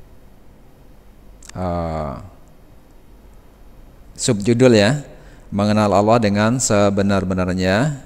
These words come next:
kemudian bersungguh-sungguh dalam menjaga fitrahnya. Ya. Yang per-, yang A,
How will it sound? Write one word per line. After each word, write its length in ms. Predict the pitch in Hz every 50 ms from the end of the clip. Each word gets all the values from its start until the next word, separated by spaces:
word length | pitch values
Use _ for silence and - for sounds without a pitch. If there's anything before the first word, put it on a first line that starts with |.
| - -
kemudian 480 | - - 90 95 98 101 110 123 139 156 - - - - - -
bersungguh-sungguh 800 | - 107 117 123 131 - 131 127 131 120 131 131 123 127 135 131
dalam 240 | 113 107 107 113 113
menjaga 400 | 113 107 101 95 95 92 98 95
fitrahnya. 720 | - 101 - - - 90 87 101 101 90 82 69 58 - - - - - - - - - - - - - - - - - - - - - - - - - - -
Ya. 260 | 78 82 92 127 120 - - - - - - - - - - - - - - - -
Yang 220 | - 78 87 90 90
per-, 220 | - 92 - -
yang 240 | - 95 92 92 92 - -
A, 480 | - 113 104 98 110 143 156 139 -